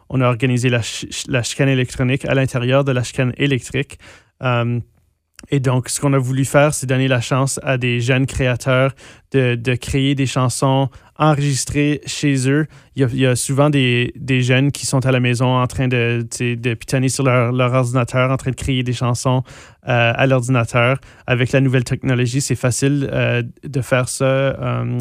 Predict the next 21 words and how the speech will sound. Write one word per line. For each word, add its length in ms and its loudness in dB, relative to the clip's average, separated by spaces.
par 140 -2
soi-même 400 0
à 60 0
la 120 0
maison. 380 -2
Donc, 260 0
on 80 2
a 80 2
dit, 400 0
euh, 300 0
tu 80 -8
sais, 60 -2
on 80 2
a 40 2
voulu 220 0
leur, 180 4
leur 220 0
donner 360 0
une 120 0
chance 300 -2
de, 260 0